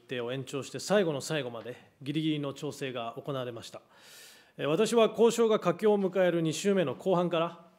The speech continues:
交渉の鍵を握るブラジル、そしてイーユーをはじめ、議長国であるチリを含めた十二カ国の大臣、で、国連事務総長のグテーレス事務総長、そして気候変動枠組み条約事務局長のエスピノーザ事務局長、えー、それらの、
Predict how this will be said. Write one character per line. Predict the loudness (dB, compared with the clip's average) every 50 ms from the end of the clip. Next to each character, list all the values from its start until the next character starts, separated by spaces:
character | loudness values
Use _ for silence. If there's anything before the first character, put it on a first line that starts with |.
| _ _ 0
交 | 2 2 2
渉 | 4 2 2
の | 2 2
鍵 | 2 2 2 4 2
を | 2
握 | 2 0 -4 -4
る | -4
ブ | -2 0 2
ラ | 2 2 2
ジ | 0
ル、 | -4 -6 -8 -12 -14 _ _ _
そ | -8 -6
し | -6 -4
て | -2 -2 -2
イ | 0
ー | 0 2
ユ | 2 2
ー | 2
を |
は | 2 0 -4
じ | -8 -8
め、 | -6 -6 -6 -6 -8 -14 -20 -20 -20 -20 -20 -20 _ _ _
議 | -10 -10 0
長 | 4 4 6
国 | 6 4 2
で | 2 2
あ | 0
る | -2 -4
チ | -4 -4 -2 0
リ | 2 2
を | 2 2
含 | 0 -4 -8
め | -6 -6
た | -6 -6 -6
十 | -2 0 2
二 | 2 2
カ | 2 2
国 | 0 -2 -2 -4
の | -6 -4
大 | -2 0 0 0 -2
臣、 | -4 -10 -16 -18 _ _ _ _ _ _ _ _ _
で、 | -6 -4
国 | -4 -2 2 4 6
連 | 6 6 4
事 |
務 | 4 2 2
総 | 2 2 0
長 | 0 0 -2
の | 0
グ | -2 -2 0
テ | 2 4 4
ー | 4
レ | 2
ス | 0 -4 -10 -12
事 | -12 -12
務 | -12 -12 -10
総 | -10 -12 -12
長、 | -12 -14 -16 -18 -18 -20 _ _ -20 _ _ _ _ _
そ | -8 -6 -4
し | -2
て | -2 -2
気 | -2 2
候 | 4 6 6
変 | 6 6
動 | 4 2 2
枠 | 2 0 0
組 | -2 -2 -2
み | 0
条 | 0 2 0
約 | 2 0 -2 -6
事 |
務 | -6 -6 -6 -6
局 | -8 -10 -6
長 | -4 -4 -4
の | -4
エ | -4
ス | -6 -4
ピ | -2 0
ノ | 2 2 2
ー |
ザ | 0 -4 -8 -10 -10 -10
事 | -8
務 | -8 -6 -6
局 | -8 -8 -10
長、 | -12 -14 -14 -16 -16 _ -20 -20 -20 -20 -20 -20 _ _ _ -4
え | -4 -2
ー、 |
そ | 0 4 6
れ | 6 8 8
ら | 8 8
の、 | 6 6 4 4 2 0 -4